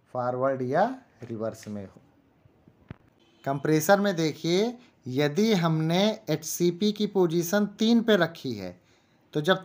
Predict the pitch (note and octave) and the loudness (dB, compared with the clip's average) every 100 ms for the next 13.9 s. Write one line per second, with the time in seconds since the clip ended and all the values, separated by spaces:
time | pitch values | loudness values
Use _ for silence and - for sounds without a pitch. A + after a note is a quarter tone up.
0 | - F#3 A3+ A3 G3+ F#3+ E3+ E3 D#3 G3 | -2 0 2 4 2 2 0 0 0 0
1 | B3 B3 _ _ _ _ _ _ _ _ | 0 -6 _ _ _ _ _ _ _ _
2 | D#3 D3 D3+ D#3 F3 A#3 A3+ - G3 F3+ | -4 4 6 6 4 0 -2 -2 0 -2
3 | - F#3+ E3+ F3+ F3+ G3+ G3+ F#3+ F#3 - | -2 0 0 0 -2 -2 0 0 -2 -6
4 | G3 G3+ G3 - G#3 G3+ - G3 G3 G3+ | -6 -4 -6 0 2 2 0 0 2 4
5 | G3+ G3+ G3+ G3+ G3 G3+ G#3+ G3+ A3+ C4 | 4 4 4 2 -2 0 2 4 4 2
6 | - - _ C#3 E3 F3+ G3 G3 F#3+ - | -8 -20 _ 0 2 2 0 -2 -2 -2
7 | G3+ F3+ G#3 A3 A3+ G#3+ G#3+ G#3+ - G3+ | -4 2 2 2 2 2 4 2 4 0
8 | F#3+ F3 E3 D#3 C#3 C3 B2 A#2 A2+ G#2 | 2 4 4 4 0 0 -4 -6 -6 -10
9 | F2+ - - - _ - D3 D3+ F#3+ C4 | -10 -16 -18 -20 _ -4 0 6 8 8
10 | D4 _ _ - - F3+ F3 F3 F#3+ F#3+ | 2 _ _ -12 -4 -2 -2 -2 -2 0
11 | F#3 F#3+ F#3+ F#3+ F#3 G3+ F#3+ F#3 F#3+ F#3 | 0 0 2 0 6 6 6 -2 -4 0
12 | F#3+ F#3 F3+ F3+ F3 F#3+ F3+ G#3 B2+ - | 2 2 0 0 0 2 6 6 4 0
13 | _ _ _ _ _ - D3 G3+ G#3 | _ _ _ _ _ 2 8 8 6